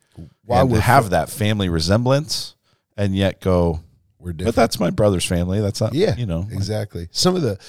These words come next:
Speaker 1: it's interesting. We're filming this or recording this right when we're in the countercultural series. I, I don't know if when it releases, we'll have it the same, but the,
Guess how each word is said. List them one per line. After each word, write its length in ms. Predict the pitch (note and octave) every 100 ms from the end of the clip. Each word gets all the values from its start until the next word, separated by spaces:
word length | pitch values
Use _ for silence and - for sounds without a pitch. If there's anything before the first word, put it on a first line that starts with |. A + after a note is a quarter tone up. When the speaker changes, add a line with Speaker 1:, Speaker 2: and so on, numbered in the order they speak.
| - -
Speaker 1:
it's 360 | - G2 A#2+ -
interesting. 440 | C#3 C3 A2 A2
We're 100 | G#2
filming 420 | G2+ - A#2+ A#2 A2
this 300 | G#2+ F#2 -
or 260 | A#2 G2 D2+ F2+
recording 420 | G#2+ G2+ C3 A2 G2+
this 160 | F#2
right 240 | - F#2 E2+
when 140 | G2
we're 100 | F#2+
in 80 | F#2
the 60 | F2+
countercultural 680 | - F2+ E2+ - F#2 - E2+
series. 360 | - E2+ D#2+ F2+
I, 160 | E2
I 40 | F#2+
don't 140 | G2
know 120 | F#2
if 120 | E2+
when 160 | - F#2+
it 80 | D2
releases, 560 | F#2+ G#2 D3 - A2
we'll 160 | F#2 G2
have 160 | F#2+ F2+
it 60 |
the 40 | D#2+
same, 220 | - E2
but 160 | E2
the, 140 | G2